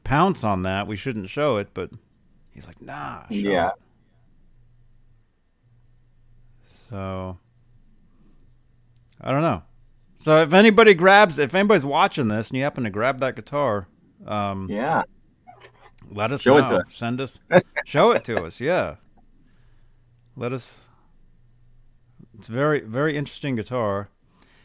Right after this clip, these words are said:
Speaker 1: and yeah, it, it is legit. That neck,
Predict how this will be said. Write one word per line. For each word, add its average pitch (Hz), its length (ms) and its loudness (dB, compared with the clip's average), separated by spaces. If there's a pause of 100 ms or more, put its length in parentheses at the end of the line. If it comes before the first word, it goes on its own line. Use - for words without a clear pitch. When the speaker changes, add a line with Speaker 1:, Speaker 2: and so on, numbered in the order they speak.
(300)
Speaker 1:
and 123 640 -2
yeah, 160 160 6
it, 151 300 -2
it 185 160 4
is 190 360 6
legit. 131 640 4 (640)
That 151 220 6
neck, 143 540 2